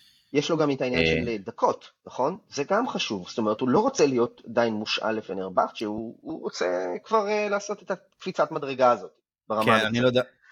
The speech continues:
Speaker 2: אני לא יודע מה קורה שם, יש מלא מלא דיווחים לכאן ולכאן, לא הייתי,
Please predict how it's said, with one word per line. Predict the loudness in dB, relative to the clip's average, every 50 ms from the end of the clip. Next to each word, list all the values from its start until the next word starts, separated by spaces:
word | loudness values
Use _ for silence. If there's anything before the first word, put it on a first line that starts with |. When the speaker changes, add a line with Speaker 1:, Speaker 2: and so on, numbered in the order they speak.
| -20 _ -4
Speaker 2:
אני | -2 2
לא | 4 4
יודע | 4 4
מה | 4 2
קורה | 0 0 0 0
שם, | 0 -2 -4 -4
יש | -4 -4 -4 -4
מלא | -2 0 2 2 2
מלא | 2 4 2 2 2
דיווחים | 0 -2 -6 -8 -8 -6 -6 -6 -4
לכאן | -4 -2 -2 -2 -2
ולכאן, | -4 -6 -6 -6 -6 -4 -4 -4 -4 -6 -8 -10 -12 -2
לא | 2 2
הייתי, | 2 2 0 -2 -4 -4